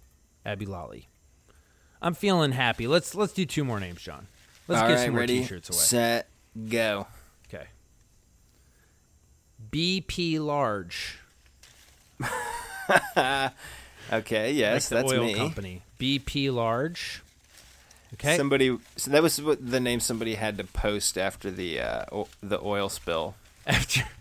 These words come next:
Speaker 1: that was the name somebody had to post
Speaker 2: I'm
Speaker 1: after
Speaker 2: outraged.
Speaker 1: That, that was the, that was the, the, the, the name they had to post after they, like, got walked in on after swimming in the pool.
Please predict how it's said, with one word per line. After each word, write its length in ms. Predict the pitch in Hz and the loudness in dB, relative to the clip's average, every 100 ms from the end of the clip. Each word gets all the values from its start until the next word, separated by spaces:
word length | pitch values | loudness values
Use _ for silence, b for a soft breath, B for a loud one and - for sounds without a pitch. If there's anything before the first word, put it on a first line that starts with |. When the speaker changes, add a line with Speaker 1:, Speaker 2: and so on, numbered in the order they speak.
| - | -12
Speaker 1:
that 140 | 147 147 | -6 -4
was 160 | 147 | -4
the 80 | 139 | -2
name 200 | 131 127 | -2 -2
somebody 320 | 117 139 123 | -2 -2 0
had 80 | 120 | -2
to 80 | 110 | -4
post 460 | - 113 113 - - B B B - | -4 -4 -4 -8 -14 B B B -4
Speaker 2:
I'm 120 | 143 | 4
Speaker 1:
after 340 | 127 202 170 | 8 8 8
Speaker 2:
outraged. 420 | 143 110 87 - - - - - | 8 6 2 -2 -6 -20 -20 -4
Speaker 1:
That, 180 | 139 147 | 2 4
that 120 | 190 | 6
was 120 | 180 | 4
the, 140 | 156 165 | 2 -2
that 240 | 143 156 | 2 2
was 160 | 165 143 | 2 -2
the, 200 | 143 131 117 127 | -10 -12 -16 -6
the, 160 | 143 135 | -2 0
the, 380 | 131 123 117 - 120 | 0 -2 -4 -8 -8
the 100 | 123 | -4
name 200 | 123 123 | -2 0
they 80 | |
had 120 | 117 110 | -2 -2
to 40 | |
post 320 | - 117 110 | -4 -4 -2
after 320 | 117 104 117 | -4 -4 -6
they, 180 | 107 110 107 | -6 -6 -6
like, 160 | 117 104 | -8 -6
got 180 | 113 101 | -6 -6
walked 300 | 113 107 117 | -6 -4 -6
in 120 | 110 | -6
on 160 | 104 98 | -6 -8
after 280 | 95 - | -10 -12
swimming 320 | 98 - 101 98 | -12 -10 -10 -10
in 80 | |
the 60 | 92 | -12
pool. 360 | - 107 95 | -10 -10 -10